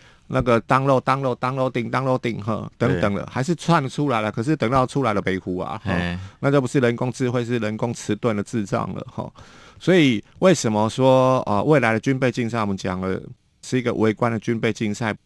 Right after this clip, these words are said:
Speaker 1: 不是飞机、坦克、大炮，是上面的那些，
Speaker 2: 嗯。
Speaker 1: 呃，晶片。哦，
Speaker 2: 嗯。
Speaker 1: 反过来讲，一个具体的指标就是华为的那个五G的基地台。哦，
Speaker 2: 对。
Speaker 1: 它里面的那个叫天罡晶片，拍谁？那就是七奈米制程。
Speaker 2: 嗯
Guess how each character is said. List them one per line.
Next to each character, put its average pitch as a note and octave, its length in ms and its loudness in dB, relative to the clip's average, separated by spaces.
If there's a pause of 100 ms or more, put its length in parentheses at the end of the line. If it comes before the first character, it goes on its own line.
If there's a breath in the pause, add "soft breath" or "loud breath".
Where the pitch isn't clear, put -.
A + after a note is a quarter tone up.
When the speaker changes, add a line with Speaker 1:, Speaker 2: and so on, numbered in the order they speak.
(160)
Speaker 1:
不 G#2+ 80 -2
是 A2+ 140 -4
飞 A#2 160 -2
机、 B2 120 -4
坦 G2+ 160 -4
克、 G#2+ 140 -4
大 G#2+ 180 -4
炮， A2 220 -4
是 A#2 140 -4
上 A2+ 280 -4
面 A2+ 160 0
的 G2 100 -2
那 G#2+ 100 -2
些， A2 400 -2 (160 loud breath)
Speaker 2:
嗯。 F#2 180 -4
Speaker 1:
呃， F#2+ 100 0
晶 A2+ 260 0
片。 - 280 -4 (200)
哦， G2+ 120 -6
Speaker 2:
嗯。 F#2+ 260 -2
Speaker 1:
反 A#2+ 140 0
过 F#3+ 160 4
来 E3+ 60 2
讲， A#2 260 -2
一 D3 60 -2
个 B2 340 0
具 D#3+ 180 0
体 G#2 160 -6
的 G#2 140 -2
指 - 180 -8
标 B2 200 -2
就 B2 100 -2
是 A#2 400 -2 (300 loud breath)
华 A#2+ 200 2
为 A2 140 4
的 A2 140 0
那 A#2 100 -2
个 G#2 180 -2
五 F#2 160 0
G A#2+ 200 -2
的 A2 200 -2
基 A#2+ 200 -4
地 A#2 120 -2
台。 - 360 -10 (100)
哦， B2+ 80 -8
Speaker 2:
对。 F#2 220 -4 (400 loud breath)
Speaker 1:
它 D#3 240 0
里 B2 140 2
面 C3+ 180 2
的 A#2 100 0
那 B2 100 0
个 B2 40 0
叫 A#2+ 140 0
天 A#2 240 -6
罡 A2+ 160 -2
晶 A2+ 240 -4
片， A#2 200 -4 (260)
拍 C#3 180 -2
谁？ F#2+ 220 -4
那 B2+ 120 0
就 B2+ 80 0
是 A#2+ 320 2
七 - 220 -2
奈 A#2+ 180 -2
米 F2+ 140 -2
制 G2 220 -6
程。 - 260 -14
Speaker 2:
嗯 B2 400 2